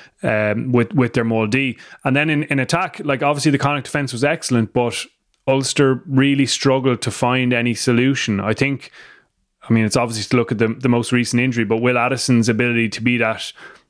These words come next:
second playmaker, I think, was something that, that they did miss a little bit in the kind of phase attack where Connacht were repeatedly driving them backwards. I, I think the Diarmuid Kilgallen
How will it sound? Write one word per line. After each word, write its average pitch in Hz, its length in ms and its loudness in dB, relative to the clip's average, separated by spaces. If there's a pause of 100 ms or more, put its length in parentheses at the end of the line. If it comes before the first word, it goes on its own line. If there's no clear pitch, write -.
second 117 480 -2
playmaker, 120 480 0
I 107 40 0
think, 107 180 -2
was 110 160 0
something 110 580 0 (100)
that, 101 340 -6
that 113 180 -2
they 113 100 0
did 120 220 -2
miss 113 240 -2
a 120 60 2
little 107 240 2
bit 101 320 -2 (180)
in 127 240 2
the 117 120 0
kind 113 200 -2
of 107 80 -6
phase 120 300 -2
attack 110 340 -4
where 113 100 -2
Connacht 117 420 -4
were 110 260 2 (380)
repeatedly 117 580 0
driving 113 440 0
them 107 140 2
backwards. 107 640 -2
I, 131 220 -4
I - 20 -2
think 123 220 -2
the 123 100 -2
Diarmuid 120 400 -2
Kilgallen 117 680 -2